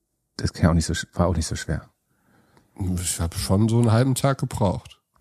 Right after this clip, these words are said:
Speaker 1: Aber wie läuft dein N-F-T-Experiment überhaupt? Dein, dein, äh, Dingsbums hier, dein Viech ist noch nicht geschlüpft, oder?
Speaker 2: Ja, also es ist noch nicht geschlüpft. Es wird wahrscheinlich erst am Ende der Woche oder am Wochenende schlüpfen.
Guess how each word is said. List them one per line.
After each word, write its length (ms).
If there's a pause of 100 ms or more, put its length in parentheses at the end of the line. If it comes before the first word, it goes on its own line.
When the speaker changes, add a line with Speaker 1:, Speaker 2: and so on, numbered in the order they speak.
(120)
Speaker 1:
Aber 220
wie 20
läuft 240
dein 80
N-F-T-Experiment 680
überhaupt? 300
Dein, 260
dein, 320
äh, 120
Dingsbums 460
hier, 120
dein 160
Viech 260
ist 100
noch 80
nicht 160
geschlüpft, 420
oder? 280 (500)
Speaker 2:
Ja, 180
also 260
es 80
ist 60
noch 100
nicht 220
geschlüpft. 760
Es 160
wird 240
wahrscheinlich 800 (260)
erst 520
am 140
Ende 260
der 200
Woche 300
oder 280
am 120
Wochenende 460
schlüpfen. 600